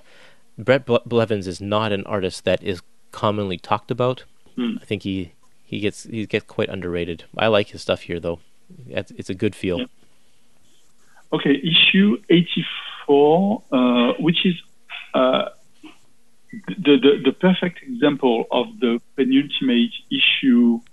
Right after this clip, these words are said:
Speaker 2: of
Speaker 1: Yes.
Speaker 2: a major event.
Speaker 1: Definitely.
Speaker 2: That's by the book. I mean, uh, everything that has been building gets up to eleven. So we see that Hela is ready to attack. She has this, uh,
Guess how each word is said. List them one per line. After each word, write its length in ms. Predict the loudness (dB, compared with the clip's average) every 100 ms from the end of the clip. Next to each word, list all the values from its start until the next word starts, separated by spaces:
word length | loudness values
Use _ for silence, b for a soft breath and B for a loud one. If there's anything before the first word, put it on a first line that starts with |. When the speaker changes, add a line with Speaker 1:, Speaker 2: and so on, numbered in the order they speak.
| -20 -20 -2
Speaker 2:
of 80 | 2
Speaker 1:
Yes. 420 | 4 2 -2 -12 -8
Speaker 2:
a 60 | -2
major 480 | 4 4 4 -4 -4
event. 380 | -4 -6 -8 -12 -16 -4
Speaker 1:
Definitely. 460 | -4 -2 -6 -4
Speaker 2:
That's 220 | 2 4 2 -10 -6
by 200 | -2 0
the 100 | 0
book. 260 | 0 0 -2 -16 -14 -2
I 60 |
mean, 320 | 2 2 0 -4 -16 b -18 -2
uh, 360 | 0 2 0 -2 0
everything 460 | 2 2 0 0
that 100 | 0 -2
has 120 | -8
been 280 | 0 2 2 2
building 600 | 2 4 4 4 4 2 -6 -20 -20 -18 -2
gets 300 | 4 4 2 -8 -18 -20 -20 -20 b b -20 -6 0
up 120 | 0 0
to 260 | 4 6 6 0
eleven. 540 | 2 4 4 0 -6 -8 -16 -20 -2
So 500 | 4 8 8 8 6 2
we 300 | 0 0 0 -4
see 280 | -2 -2 2
that 220 | 2 2 -4 -18 -20 -6
Hela 280 | -2 0 0
is 160 | -2 0
ready 260 | 0 0 -2
to 80 | -4
attack. 360 | -4 0 0 0
She 180 | -2 -4
has 100 | -6
this, 100 | -10 -10 -10 -10 -14 -18 -20 -20 -6
uh, 80 | -4